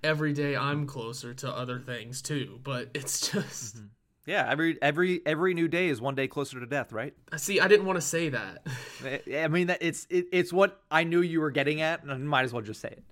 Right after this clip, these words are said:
Speaker 1: I, I was getting to other things, I guess. I
Speaker 2: It's a,
Speaker 1: just
Speaker 2: it's a fact of life, man.
Speaker 1: Every
Speaker 2: It's,
Speaker 1: day
Speaker 2: it's a
Speaker 1: we get
Speaker 2: fact of
Speaker 1: closer
Speaker 2: life.
Speaker 1: to a new year. Every day we get closer to, every day you're an-, another day older. How about that? That's
Speaker 2: Th-, that's a little less dark, I guess.
Speaker 1: Yes,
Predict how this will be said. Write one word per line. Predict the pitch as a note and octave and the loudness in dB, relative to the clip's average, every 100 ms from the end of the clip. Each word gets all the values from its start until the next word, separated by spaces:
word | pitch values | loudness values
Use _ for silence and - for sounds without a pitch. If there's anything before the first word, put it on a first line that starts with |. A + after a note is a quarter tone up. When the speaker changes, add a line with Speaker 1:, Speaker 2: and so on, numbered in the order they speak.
| - | -12
Speaker 1:
I, | - - G#3+ | -6 -2 -2
I | |
was | C#4 | -2
getting | G#4 B4+ | 0 0
to | E3 | 2
other | D3 C#3+ | 0 0
things, | C3+ C#3 E3+ | -2 -4 -2
I | D#3 | -4
guess. | B2+ A#2+ E3 - | -4 -4 -4 -2
I | |
Speaker 2:
It's | C#3 C#3 | -2 0
a, | |
Speaker 1:
just | C4+ | 0
Speaker 2:
it's | D4 | 0
a | D#4 | 0
fact | G3+ D#3 E3 | 4 4 4
of | A#2+ | -2
life, | A2 F#2+ - | -4 -6 -12
man. | - - G#2+ | -14 -10 0
Speaker 1:
Every | C4 D#4 | 0 2
Speaker 2:
It's, | C4+ | 4
Speaker 1:
day | C4 | 4
Speaker 2:
it's | B3 | 4
a | |
Speaker 1:
we | |
get | A3+ A4+ | 4 2
Speaker 2:
fact | - | 2
of | |
Speaker 1:
closer | G3+ G3+ F#3 | 2 2 2
Speaker 2:
life. | G3 | -2
Speaker 1:
to | G3+ F#3 | -4 -4
a | |
new | F3 E3+ | -2 -2
year. | D#3+ E3+ A#2+ | -2 -2 0
Every | - D#3+ F3 | 0 0 0
day | F3 | -2
we | D#3+ | -2
get | D#3+ D3+ | -2 -4
closer | E3 D#3+ D3+ | 0 0 0
to, | D3 - | -6 0
every | G#3 A3 G#3+ | 2 2 2
day | G3 | 2
you're | C3 B2+ | 2 0
an-, | C3 C#3 B2 | 0 -2 -4
another | G2+ C3 C#3+ | -6 -4 -2
day | C#3 C#3 | -2 -4
older. | A#2+ A#2 - - | -4 -6 -8 -10
How | C#3 | -8
about | C3+ C3 | -8 -8
that? | G2+ E2 | -10 -8
That's | A#2+ C3 - - - A#2+ | -6 -4 -2 -4 -6 -6
Speaker 2:
Th-, | C3+ - - - | -6 -8 -20 -2
that's | C3+ C#3+ | 0 2
a | D#3+ | 2
little | D#3+ D3+ | 2 2
less | D3+ | 2
dark, | A#2+ B2+ G#2 | 2 -2 -2
I | A2 | -2
guess. | |
Speaker 1:
Yes, | E3 - C3+ - | -2 -2 -6 -12